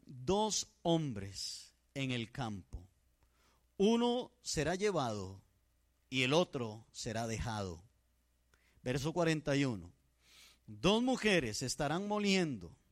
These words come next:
una será llevada y la otra será dejada". La afirmación de Cristo es que uno será tomado y el otro será dejado.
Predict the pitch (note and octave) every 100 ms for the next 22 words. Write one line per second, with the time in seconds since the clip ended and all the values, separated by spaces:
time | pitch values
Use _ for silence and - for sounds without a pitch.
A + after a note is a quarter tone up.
0 | _ _ _ _ _ _ - A3+ C4 A#3+
1 | G3 E3+ D3+ B2+ A#2+ F3+ B3+ B3 F#3 -
2 | _ - A#2 G2 G#2 D3+ F3+ F3+ F3+ -
3 | F#2+ F#2+ A2 A2 A2+ _ _ _ _ A2
4 | F#2+ - F#2 D#2+ E2 - _ _ _ _
5 | _ _ _ _ _ - - F3 F#3+ E3+
6 | F#3+ F#3+ F3 E3 D3+ G3+ C4 B3+ A3+ E3
7 | C#3 B2+ - C#3 D3 - - G#2+ E2+ F2+
8 | _ _ _ _ _ _ _ _ _ -
9 | F#3 C4+ B3+ F#3+ E3 D3+ C#3+ C3 D3 A3+
10 | B3+ B2+ F#2+ _ _ _ C#3 C#3 B2+ F3
11 | F3+ B2+ G#2 - A#2+ A2+ A2 G#2+ - A#2+
12 | G#2+ E2+ F#2 F2